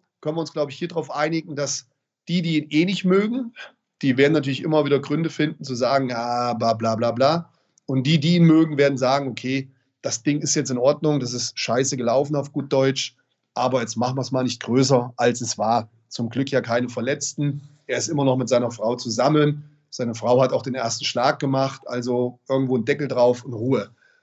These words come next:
Was seinen Job betrifft, also ich bin mir sicher, dass ein Dana White sofort in Rente gehen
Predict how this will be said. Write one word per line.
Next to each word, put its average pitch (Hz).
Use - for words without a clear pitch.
Was 131
seinen 123
Job 151
betrifft, 196
also 131
ich 123
bin 170
mir 165
sicher, 123
dass 110
ein 120
Dana 131
White 139
sofort 147
in 139
Rente 135
gehen 113